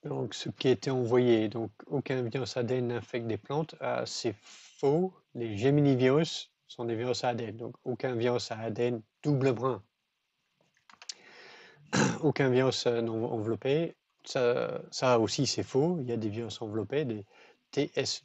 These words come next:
W V, c'est un virus enveloppé qui infecte des plantes. Tous les virus des plantes ont besoin d'un vecteur pour leur transmission. Ah, c'est, euh, question piège, c'est la majorité des virus des plantes ont besoin d'un vecteur.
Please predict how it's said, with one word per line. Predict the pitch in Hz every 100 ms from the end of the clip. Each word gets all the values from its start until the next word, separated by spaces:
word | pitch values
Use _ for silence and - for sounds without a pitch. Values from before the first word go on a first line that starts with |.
| -
W | 123 120 120
V, | 110 135
c'est | - 113
un |
virus | 104 113 110 127
enveloppé | 101 120 104 131
qui | 117 113
infecte | 101 101
des | 101
plantes. | - 156 - _ _ _ _ - - - - - - _ -
Tous | 170
les | 160
virus | 151 151
des | 143
plantes | - 151 147 135
ont | 127
besoin | 120 117 127 123
d'un | 120
vecteur | 117 - 139 120
pour | 123
leur | 110
transmission. | 104 110 120 156
Ah, | 123 120 120
c'est, | 113 113 107
euh, | 107 127 _ _ _ _ _ - _
question | 123 - 127 117
piège, | - 147 151
c'est | - 113
la | 113
majorité | 113 127 151 131 156 160 - 165
des | 131
virus | 113 117 104
des | 110
plantes | - 123 151 - -
ont | 113
besoin | 107 107 117
d'un | 107 98
vecteur. | 104 107 113 135